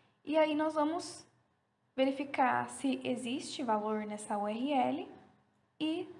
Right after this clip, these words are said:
separar aquilo que é classe, função e parâmetros. Então, nós demos um explode,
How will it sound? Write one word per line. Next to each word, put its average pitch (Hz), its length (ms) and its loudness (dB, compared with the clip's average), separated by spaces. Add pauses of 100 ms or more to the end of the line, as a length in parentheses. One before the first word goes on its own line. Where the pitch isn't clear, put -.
(180)
separar 359 600 6
aquilo 277 420 -2
que - 180 -4
é 240 140 4
classe, 254 600 2
função 233 680 -4
e 254 100 -6
parâmetros. 220 880 -4 (720)
Então, 226 140 0
nós 214 80 -2
demos 220 260 0
um 220 80 0
explode, 294 760 0